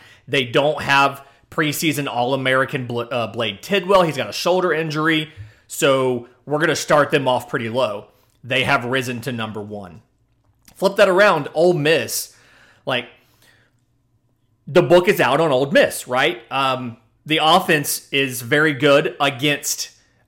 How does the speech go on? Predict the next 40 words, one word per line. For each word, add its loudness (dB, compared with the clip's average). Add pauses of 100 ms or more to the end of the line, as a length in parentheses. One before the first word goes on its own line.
uh, -2
mid-level 2
and -4
lower-level 0
starters, 0
but -2
if -8
you -4
have -2
elite -4
talent, -2 (420)
uh, -2
you -4
can't -2
necessarily -4
do -4
it. -10
They 0
can -6
hit, 0
um, -2 (340)
they 0
can -2
hit 0
home 2
runs. 0
They -4
got -4
four 0
of -2
them 2
over 0
the -4
weekend, -6 (520)
but 2
they 2
just, -2
they 4
couldn't, -4 (480)
um, -2